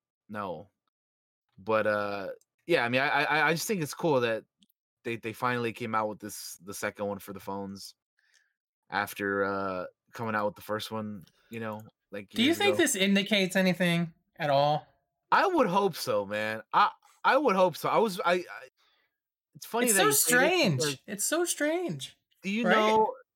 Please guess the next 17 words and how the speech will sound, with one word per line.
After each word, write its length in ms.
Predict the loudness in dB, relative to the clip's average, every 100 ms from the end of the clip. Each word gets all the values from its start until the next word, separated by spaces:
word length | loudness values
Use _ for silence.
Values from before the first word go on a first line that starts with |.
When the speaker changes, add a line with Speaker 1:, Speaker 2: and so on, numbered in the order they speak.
| _ _ _
Speaker 2:
<laughs> 240 | -12 -10 -10
Speaker 1:
do, 100 | -10 -14 _ _ _ _ -14
do 120 | -6
you 120 | -4
know 220 | 0 0
that 240 | 2 2 0
YouTube 400 | -4 -10 -12 -10
channel 400 | -6 -4 -4 -6
called, 460 | -4 -4 -4 -6
uh, 600 | -6 -6 -6 -8 -12 -14 -18 _ _ _ _ _ _ _ _ _ _ _
uh, 520 | -10 -8 -6 -8 -10 -12
I, 100 | -16 -16 -16
I 40 |
believe 300 | -14 -10 -8
they're 140 | -6 -8
called 360 | -8 -10 -10
Gamers. 760 | -8 -8 -8 -10 -12 -12 -16 -16